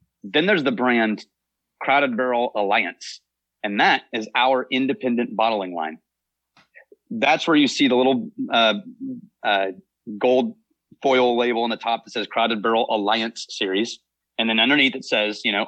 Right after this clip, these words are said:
Iron Root Republic, Master Distiller, you know, licorice, all the, here's what that barrel was. We've done Treaty Oak, we've done Andalusia, Balcones, uh,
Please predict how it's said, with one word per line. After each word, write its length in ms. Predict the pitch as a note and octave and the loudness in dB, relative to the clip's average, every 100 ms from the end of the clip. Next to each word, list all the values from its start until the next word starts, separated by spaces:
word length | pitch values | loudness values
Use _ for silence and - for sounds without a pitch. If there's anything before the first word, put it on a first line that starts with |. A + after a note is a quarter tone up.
| - | -2
Iron 260 | G2+ A2+ A2 | 0 0 -2
Root 160 | A#2+ | -2
Republic, 640 | A#2+ B2+ D#3 A#2+ F#2+ F2 - _ _ | -4 -2 -2 0 -2 -4 -12 _ _
Master 400 | F#2+ G#2+ A#2 - | -4 0 0 0
Distiller, 640 | A#2+ - D#3 D3 A2+ F#2+ G2+ - | -4 -2 2 2 2 0 -4 -6
you 140 | A2+ | 0
know, 160 | G#2 A#2 | 0 2
licorice, 600 | C3 A#2 G2+ F2+ - - | 0 2 -2 0 -4 -2
all 280 | A#2+ G#2+ G#2+ | 0 2 2
the, 240 | A2 A2+ A2 | 2 0 0
here's 340 | - A#2 A#2 - - | -2 -2 -2 -6 -2
what 180 | A#2+ | -2
that 160 | B2+ A#2+ | -2 0
barrel 240 | D#3+ D3 | 0 2
was. 220 | A2 G2+ F#2+ | 2 -2 -2
We've 160 | A#2 | -4
done 160 | A2 G#2+ | -2 -4
Treaty 320 | - C#3+ D#3 | -2 0 2
Oak, 180 | D#3+ G#2 | 0 0
we've 140 | G#2+ | -6
done 140 | G#2 G#2+ | -6 -4
Andalusia, 640 | C#3 C#3+ C#3 C3+ C#3+ C#3 - _ - | -2 0 0 0 0 -2 -8 _ -6
Balcones, 800 | B2+ A#2+ - C3+ C3+ C3+ B2+ - - _ _ _ A2+ | -2 -2 -2 -2 -2 -2 -6 -12 -18 _ _ _ 0
uh, 240 | A2 | 2